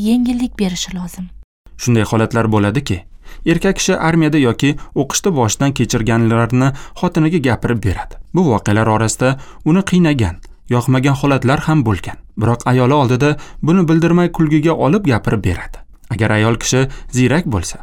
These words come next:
Speaker 2: o'sha voqealarning qaysi biri uning uchun chindan maroqli bo'lgani-yu, qaysi biri yoqimsiz bo'lganligini bilib oladi. Biroq ayol kishi ehtiyotsizlik qilib, unga yoqmaydigan biror bir hodisa xususida hazil qilib qo'ysa,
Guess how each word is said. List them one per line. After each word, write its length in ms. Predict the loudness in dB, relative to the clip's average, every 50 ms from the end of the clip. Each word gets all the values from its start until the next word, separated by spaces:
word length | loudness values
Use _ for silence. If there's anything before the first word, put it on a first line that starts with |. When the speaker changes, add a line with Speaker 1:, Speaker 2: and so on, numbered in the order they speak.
| -16 -18 -18 -20 -14 -6 -4
Speaker 2:
o'sha 200 | -2 0 0 2
voqealarning 600 | 2 2 2 2 2 2 2 2 2 2 0 0 0
qaysi 280 | 0 0 0 -2 -2 -2
biri 180 | -2 -4 -4 -8 -10 -14 -16 -16 -14 -6 0
uning 200 | 2 2 4 2 2
uchun 220 | 2 0 0 0 -2 -10 -12 -6
chindan 300 | 0 0 2 4 4 4
maroqli 440 | 4 4 4 2 0 0 0 0 0 2
bo'lgani-yu, 600 | 2 2 2 2 2 2 4 4 4 2 2 0 -2 -8 -18 -14 -6 -2
qaysi 260 | -2 0 0 0 0
biri 120 | 2 2 4
yoqimsiz 460 | 2 2 2 2 0 0 2 0 0 2
bo'lganligini 640 | 2 2 2 2 2 2 2 2 2 2 2 2 2
bilib 200 | 0 0 0 -2 -4
oladi. 300 | -8 -6 -8 -8 -10 -14 -14 -14 -16 -16 -8 -4
Biroq 200 | 0 0 0 0 0 0
ayol 260 | 0 2 2 2 0 0
kishi 200 | -2 0 0 0 0 -2 -6 -16 -12 -4 -4
ehtiyotsizlik 640 | -4 -2 0 0 0 0 0 -2 0 0 0 0 -2 -4
qilib, 200 | -8 -8 -8 -12 -16 -10 -2
unga 180 | 0 2 2 4
yoqmaydigan 640 | 2 2 2 2 2 2 2 2 2 2 2 2 2
biror 260 | 2 2 2 2 2 2 2
bir 80 | 0 0 0
hodisa 340 | -2 -2 0 0 0 0 0
xususida 600 | -2 -2 -4 -2 -2 -2 -2 -2 -2 0 0 0 0 -2 -6 -14 -12
hazil 300 | -4 -2 0 0 0 0 0 0
qilib 180 | 0 0 0 0 0
qo'ysa, 280 | 2 2 2 2 2